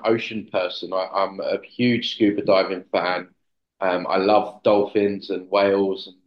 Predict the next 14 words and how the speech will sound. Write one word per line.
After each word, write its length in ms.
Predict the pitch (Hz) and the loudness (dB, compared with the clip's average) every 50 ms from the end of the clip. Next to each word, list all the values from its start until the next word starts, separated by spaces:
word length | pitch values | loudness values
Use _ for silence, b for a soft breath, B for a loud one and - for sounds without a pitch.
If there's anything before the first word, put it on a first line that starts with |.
| _ _ | _ _
sharks 600 | - - - 120 98 98 95 95 95 - - - - | -10 -2 2 4 6 6 6 4 2 0 -6 -6 -4
and 140 | 101 107 | 0 0
all 100 | 117 123 | 2 2
that 200 | 110 101 - - | 2 2 0 -2
stuff, 260 | - - - 73 69 - | -6 -6 -6 -8 -6 -4
right? 140 | - 95 95 | -2 -2 0
That's 260 | - 87 110 107 - | 0 0 -2 -2 0
my 140 | 113 104 95 | -2 -2 -2
thing, 380 | - - - 104 87 80 82 - - _ _ - | -2 0 0 2 2 0 -4 -10 -18 _ _ -8
away 360 | 95 92 104 101 101 101 - | -2 0 2 2 2 0 -4
from 160 | - 101 95 | -6 -6 -4
all 100 | 92 90 | -4 -2
this 240 | 92 98 98 - - | -2 -2 -4 -4 -4
craziness. 640 | - 87 82 82 - 85 80 85 92 - - - | -4 -4 -4 -4 -6 -8 -10 -10 -10 -10 -12 -18